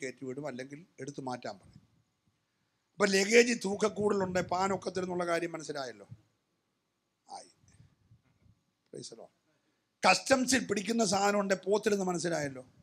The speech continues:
ആയി. ഞാൻ ഒരു കാര്യം ചോദിക്കാൻ പോവുകയാണ്. മദ്യപാനി ദൈവരാജ്യം അവകാശമാക്കത്തില്ല. അങ്ങനെ ഉണ്ടെങ്കിൽ നമ്മുടെ സഭയ്ക്കകത്ത് രക്ഷിക്കപ്പെട്ട് സ്നാനപ്പെട്ട്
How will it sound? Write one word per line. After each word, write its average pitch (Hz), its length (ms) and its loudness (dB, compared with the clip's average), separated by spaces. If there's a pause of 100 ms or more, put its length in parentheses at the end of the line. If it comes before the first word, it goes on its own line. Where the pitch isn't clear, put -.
(500)
ആയി. 120 180 -6 (200)
ഞാൻ 185 120 -4
ഒരു 170 180 -2
കാര്യം 143 260 -2
ചോദിക്കാൻ 113 400 -10
പോവുകയാണ്. - 520 -20 (800)
മദ്യപാനി 202 640 8
ദൈവരാജ്യം 170 920 0 (1080)
അവകാശമാക്കത്തില്ല. 151 1120 -2 (1900)
അങ്ങനെ 208 240 6
ഉണ്ടെങ്കിൽ 180 520 -2 (500)
നമ്മുടെ 214 260 2
സഭയ്ക്കകത്ത് 180 560 0
രക്ഷിക്കപ്പെട്ട് 170 760 -4
സ്നാനപ്പെട്ട് 165 680 -4